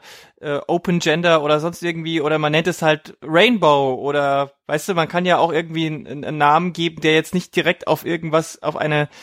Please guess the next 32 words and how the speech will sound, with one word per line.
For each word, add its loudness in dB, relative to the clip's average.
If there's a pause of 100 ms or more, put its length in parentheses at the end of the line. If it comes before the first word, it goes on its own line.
(140)
auf -10
eine, 0
äh, -6
Klassifizierung 0
abrechnen, -6
ab, -10
und -2
dann 2
kann -6
man -2
eben -6
als -2
Beschreibung -2
dann -2
sagen, 2 (300)
dass, -2
ähm, -2
Unicorn, 2 (380)
äh, 0
Festival, 0
äh, -4
Berlin 0
widmet -4
sich -6
Leuten, 0
die -4
eben -2
ni-, 0
sonst 0
keine 0
Beachtung -4
finden. -10